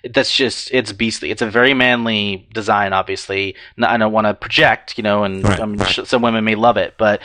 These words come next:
Speaker 1: it seems to me like it's aimed at the male market. Um,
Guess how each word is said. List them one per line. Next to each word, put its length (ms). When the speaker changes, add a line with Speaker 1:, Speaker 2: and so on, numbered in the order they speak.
Speaker 1:
it 120
seems 280
to 80
me 120
like 160
it's 180
aimed 340
at 140
the 100
male 200
market. 460
Um, 640